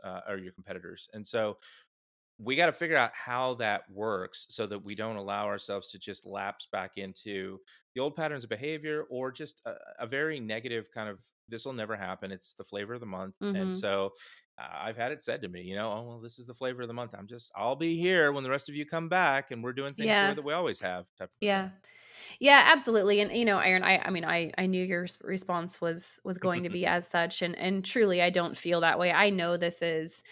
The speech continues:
Speaker 1: I know
Speaker 2: I
Speaker 1: you
Speaker 2: know
Speaker 1: don't.
Speaker 2: that agility, I know business agility, I know, I know these concepts that we talk about and we, um, believe so highly in.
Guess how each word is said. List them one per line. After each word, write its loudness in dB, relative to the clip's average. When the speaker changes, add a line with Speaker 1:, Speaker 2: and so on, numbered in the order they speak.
Speaker 1:
I -2
know 6
Speaker 2:
I 10
Speaker 1:
you 8
Speaker 2:
know 6
Speaker 1:
don't. 6
Speaker 2:
that 2
agility, 4
I 0
know -2
business -4
agility, -2
I 2
know, 2
I 0
know 4
these -2
concepts -2
that -6
we -4
talk -2
about 2
and -8
we, -8
um, -6
believe -4
so -6
highly -4
in. -4